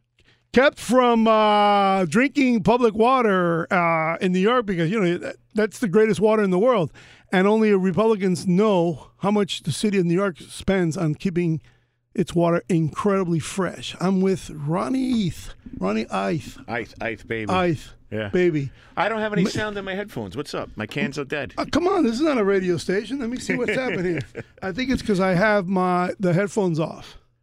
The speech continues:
Speaker 2: Okay.
Speaker 1: Can you hear me now?
Speaker 2: Now I can, yep.
Speaker 1: Okay. So, Ronnie, man, it was nice meeting you about, uh, I say, two years ago.
Speaker 2: Yep.
Speaker 1: Uh, with our favorite, uh,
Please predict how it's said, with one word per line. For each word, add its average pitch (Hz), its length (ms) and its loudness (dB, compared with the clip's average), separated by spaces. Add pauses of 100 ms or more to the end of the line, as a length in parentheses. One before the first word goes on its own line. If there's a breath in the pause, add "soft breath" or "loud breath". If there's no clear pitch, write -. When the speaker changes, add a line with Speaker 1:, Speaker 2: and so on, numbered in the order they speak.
(280)
Speaker 2:
Okay. 101 340 -8 (100)
Speaker 1:
Can 175 120 -8
you 165 60 -6
hear 175 160 -4
me 208 100 -4
now? 226 300 -6
Speaker 2:
Now 120 180 -2
I 110 60 -4
can, 92 180 -10
yep. 95 160 -10 (460)
Speaker 1:
Okay. 226 560 0 (320 soft breath)
So, 254 180 4
Ronnie, 294 360 6
man, 247 180 2
it 233 40 2
was 185 140 0
nice 262 240 4
meeting 277 260 4
you 262 140 4
about, 220 280 2
uh, 190 240 2
I 262 100 -8
say, 202 340 -2
two 226 140 -2
years 220 240 0
ago. 214 400 -2
Speaker 2:
Yep. 160 140 -2 (600)
Speaker 1:
Uh, 185 300 0
with 185 160 2
our 185 140 2
favorite, 208 580 -2
uh, 175 480 0